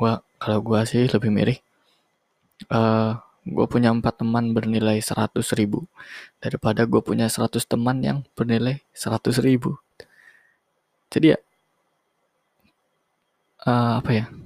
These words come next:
bukan masalah harga atau harga diri seperti itu, bukan. Tapi masalah keakraban, karena emang kita kan manusia kan beda-beda ya sifatnya gitu kan. Ya, kadang-kadang ada yang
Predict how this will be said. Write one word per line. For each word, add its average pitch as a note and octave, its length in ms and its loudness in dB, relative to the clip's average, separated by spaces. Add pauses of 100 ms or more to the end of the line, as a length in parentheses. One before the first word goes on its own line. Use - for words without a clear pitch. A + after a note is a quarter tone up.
(1700)
bukan A#2+ 280 -2
masalah B2 320 2
harga A#2+ 640 0 (240)
atau B2 240 -2
harga A#2+ 260 2
diri A#2+ 300 2
seperti C#3+ 340 -2
itu, B2+ 80 -2
bukan. A#2 260 -2 (600)
Tapi - 100 -12
masalah B2 380 -6 (840)
keakraban, G#2+ 640 -4
karena B2 240 -2
emang A2 240 -2
kita - 180 -2
kan A#2 140 2 (720)
manusia A2+ 340 -2
kan A#2 320 -4
beda-beda A2+ 460 0
ya A2+ 80 0
sifatnya A2 420 -4
gitu - 160 -8
kan. A#2 240 -8 (1200)
Ya, - 80 -8
kadang-kadang A2 420 -2
ada - 80 -2
yang A2 180 -2